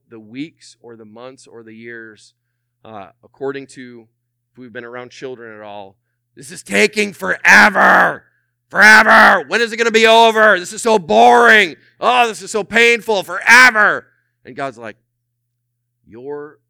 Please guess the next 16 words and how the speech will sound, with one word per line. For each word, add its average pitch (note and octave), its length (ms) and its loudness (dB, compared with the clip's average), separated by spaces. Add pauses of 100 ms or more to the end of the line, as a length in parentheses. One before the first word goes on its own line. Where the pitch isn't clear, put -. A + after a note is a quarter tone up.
(120)
little C3 300 -18
life B2+ 420 -16 (300)
and G#2 180 -20
your C3 500 -18
little B2 260 -20
plans, G#2+ 720 -16 (720)
how C#3 440 -14
small A2 760 -20 (200)
when A2+ 200 -20
God A#2 260 -12
is A2 120 -20
wanting A2 400 -20
to G2 360 -20 (340)
provide G#2+ 380 -16
perspective," - 680 -18
right? G#2+ 300 -20